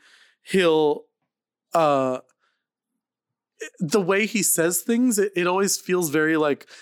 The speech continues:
clinical, but, uh, psychological. Does that make sense?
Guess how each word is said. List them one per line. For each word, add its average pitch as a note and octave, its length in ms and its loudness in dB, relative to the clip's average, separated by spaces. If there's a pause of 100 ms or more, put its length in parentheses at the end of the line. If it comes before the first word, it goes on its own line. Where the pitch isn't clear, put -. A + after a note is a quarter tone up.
(160)
clinical, F3+ 640 -2
but, C3+ 320 -2 (1300)
uh, B2+ 480 0 (180)
psychological. D#3+ 960 -2
Does F3 100 -6
that G#3+ 140 -2
make G#3+ 140 -6
sense? G#3 360 -4